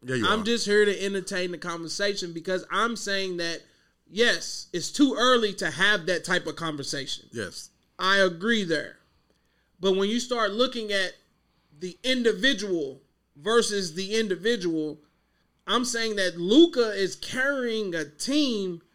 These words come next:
Speaker 2: without another superstar.
Speaker 1: Larry Bird today at sixty-four, sixty-five, whatever he is,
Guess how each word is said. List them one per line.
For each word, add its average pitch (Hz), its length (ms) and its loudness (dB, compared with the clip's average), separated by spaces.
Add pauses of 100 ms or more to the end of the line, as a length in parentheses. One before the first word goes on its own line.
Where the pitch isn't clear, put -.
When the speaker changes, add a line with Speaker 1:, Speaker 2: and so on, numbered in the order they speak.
(440)
Speaker 2:
without 185 440 0
another 190 340 -2
superstar. - 680 -6 (1040)
Speaker 1:
Larry 180 320 -6
Bird 156 440 0
today 139 440 -6 (100)
at 107 100 -12
sixty-four, 147 1000 -6
sixty-five, 139 500 -6
whatever 127 180 -4
he 127 80 -4
is, 117 60 -6